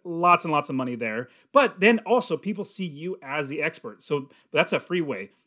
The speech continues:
Another one is having a podcast. You can have your own podcast and you get seen as the expert because you're putting it out and it's not costing you money. It's not like Facebook ads or that's, uh, just really drawing out money, but it's a way to reach people.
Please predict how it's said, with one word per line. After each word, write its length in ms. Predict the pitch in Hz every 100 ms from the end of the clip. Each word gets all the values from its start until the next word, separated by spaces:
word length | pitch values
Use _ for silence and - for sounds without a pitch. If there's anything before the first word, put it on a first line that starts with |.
| -
Another 260 | 147 175 170
one 180 | 165
is 140 | 156 139
having 300 | 120 131 139
a 40 |
podcast. 640 | 131 156 180 - 110 92 -
You 140 | 156
can 140 | -
have 260 | 123 127 196
your 100 | 170
own 140 | 175
podcast 540 | 214 131 117 127 147 - - _ -
and 200 | 185 151
you 120 | 202
get 120 | 226
seen 300 | - 175 160
as 140 | 151 139
the 100 | 175
expert 300 | 190 170 143
because 240 | 139 139
you're 80 | 165
putting 280 | - 147 131
it 80 | 127
out 140 | 180
and 100 | 143
it's 140 | 147
not 300 | 143 135 -
costing 420 | - 135 139 147 131
you 100 | 123
money. 360 | 127 135 117 - -
It's 120 | 170 175
not 140 | 165
like 160 | 143 143
Facebook 400 | 170 - 139 143
ads 280 | 127 120
or 160 | 127 120 - -
that's, 260 | 160 143 -
uh, 80 |
just 300 | 123 135 -
really 240 | 147 160 139
drawing 400 | 120 131 135 127
out 120 | 123
money, 300 | 135 127 117 _ _ -
but 200 | 156 156
it's 100 | 156
a 60 |
way 240 | 135 165 196
to 160 | 160
reach 280 | 131 180 -
people. 440 | 135 120 127 127